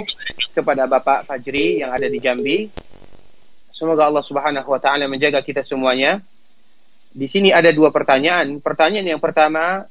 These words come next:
yaitu tentang masalah tahiyat awal. Sampai di mana kita membacanya? Kita mengetahui tahiyat awal ini hukumnya adalah di antara wajib-wajib salat. Dan bacaan tahiyat awal ini tidak sama dengan tahiyat akhir.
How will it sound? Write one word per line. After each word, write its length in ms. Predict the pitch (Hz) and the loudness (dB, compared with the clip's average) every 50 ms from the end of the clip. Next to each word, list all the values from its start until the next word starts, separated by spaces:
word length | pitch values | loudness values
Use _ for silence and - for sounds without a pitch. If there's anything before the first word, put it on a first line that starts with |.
| - - | -8 -4
yaitu 320 | 147 160 165 165 175 170 | -2 -2 -2 -2 -4 -6
tentang 400 | 165 160 151 147 165 170 175 165 | -6 -6 -4 0 0 0 0 -2
masalah 500 | 143 139 - - 151 156 165 175 180 170 - - - | -6 -6 -4 -2 0 2 2 0 0 -2 -6 -6 -2
tahiyat 400 | 156 151 - 160 156 156 156 - | -2 -2 0 0 -2 -2 -2 -2
awal. 400 | 147 147 139 147 143 139 117 107 - - - - - - - - - | -4 0 2 2 2 2 0 -6 -12 -20 -20 -20 -20 -20 -20 -16 -8
Sampai 320 | - 165 156 156 165 156 151 | -4 -4 -2 0 0 -2 -2
di 80 | 147 | -2
mana 240 | 143 160 185 180 175 | -2 -2 -2 -2 -4
kita 240 | 160 - 139 156 143 | -6 -6 -4 -4 -2
membacanya? 640 | 143 135 131 131 123 120 - 127 127 131 127 117 101 - - - - - - - - - - - - - - - - | -2 0 0 0 0 0 0 0 0 0 -2 -4 -6 -10 -16 -20 -20 -20 -20 -20 -20 -20 -20 -20 -20 -20 -20 -20 -14
Kita 220 | - - 139 208 226 | -10 -2 2 2 2
mengetahui 540 | 233 226 196 170 - 156 151 143 143 135 - | 4 2 0 0 2 2 2 2 0 -4 -4
tahiyat 340 | 139 135 139 214 214 - - | -4 -2 0 0 0 2 2
awal 300 | 170 170 170 180 170 160 | 2 2 4 4 2 2
ini 260 | 160 160 156 147 147 | 0 0 0 -2 -2
hukumnya 460 | 147 156 151 - 190 196 190 170 156 | -4 -4 -2 0 0 0 0 0 0
adalah 240 | 151 156 170 170 160 | 0 0 -2 -2 0
di 160 | 156 156 135 | 0 0 0
antara 320 | 156 156 165 156 156 147 | 0 2 2 4 4 6
wajib-wajib 960 | 143 147 156 156 147 156 180 180 - - - 139 151 160 160 143 156 170 170 - - | 6 6 4 4 2 0 -4 -4 -4 -6 -4 0 0 0 0 0 -2 -6 -6 -6 -10
salat. 400 | - - 151 139 143 139 - - - - - - - - - - - - - - - - - - | -10 -4 -2 0 0 0 -2 -4 -10 -20 -20 -20 -20 -20 -20 -20 -20 -20 -20 -20 -20 -20 -10 -2
Dan 180 | 143 175 175 175 | 0 0 2 4
bacaan 640 | 156 156 151 - 196 208 196 196 170 151 143 139 143 - - - - - - - - - - - - - - - - - - - | 2 2 2 4 4 4 4 2 -2 -6 -8 -10 -14 -20 -20 -20 -20 -20 -20 -20 -20 -20 -20 -20 -20 -20 -20 -20 -20 -20 -16 -12
tahiyat 400 | - 156 - - 226 240 220 - | -12 -10 -6 -2 0 0 0 0
awal 240 | 170 160 156 147 143 143 | 0 0 0 -2 -4 -6
ini 260 | 139 131 131 127 120 | -8 -10 -10 -10 -8
tidak 240 | - 151 165 - - | -2 2 2 2 4
sama 480 | - 190 190 190 196 196 196 202 202 - 151 | 4 2 2 4 2 2 4 2 2 0 -2
dengan 240 | 160 165 170 156 147 | -4 -2 -2 -2 -2
tahiyat 320 | 165 147 165 160 151 - | -2 -2 -2 -2 -2 -2
akhir. 320 | 135 - - 156 151 143 | -2 -2 0 2 2 2